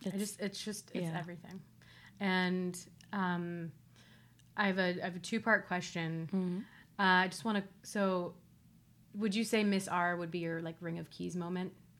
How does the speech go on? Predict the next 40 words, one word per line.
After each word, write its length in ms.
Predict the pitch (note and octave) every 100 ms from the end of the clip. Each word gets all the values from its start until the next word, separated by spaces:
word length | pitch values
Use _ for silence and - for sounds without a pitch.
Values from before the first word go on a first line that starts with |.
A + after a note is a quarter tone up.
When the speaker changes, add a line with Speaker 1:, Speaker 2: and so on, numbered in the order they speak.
| - F#3+
Speaker 1:
Like, 140 | E3+
this, 140 | F3
you're, 160 | E3+ F#3+
like, 140 | E3+
awake-, 320 | F3 E3 E3 - -
I 60 | G3+
think 160 | A3+
you 80 | G#3+
even 260 | F#3+ E3+ E3+
maybe 180 | E3 D#3+
use 200 | D#3+ D#3+
the 80 | E3
word, 180 | D#3 -
like, 160 | - -
awakening 480 | G#2+ - G#2+ G#2+
of, 80 | G2+
like, 160 | F#3+ F#3
Speaker 2:
Yeah. 300 | E3+ - G3
Speaker 1:
"Okay, 180 | F3+ E3
this 240 | E3+ F3 F#3
is, 160 | E3
like, 180 | E3 D#3+ -
something 260 | F#3 E3+ E3
that's 180 | E3 -
possible 440 | - - - F#3
in 80 | F3
my 160 | F3 E3
realm 240 | E3+ F#3
of, 180 | C3+ - - - -
of 160 | F#3 F3+
living." 320 | F#3+ - G#2 -
Speaker 2:
Yes, 360 | G3 G3 - - - -
absolutely. 760 | F3+ D#3 - F3 D#3 - - E3 -
Speaker 1:
Great. 100 | F#3
Speaker 2:
Yeah, 100 | -
I 100 | -
think 300 | E3+ F3+ E3+
if 220 | - E3+
there's 260 | - E3+ D#3
a 140 | D#3+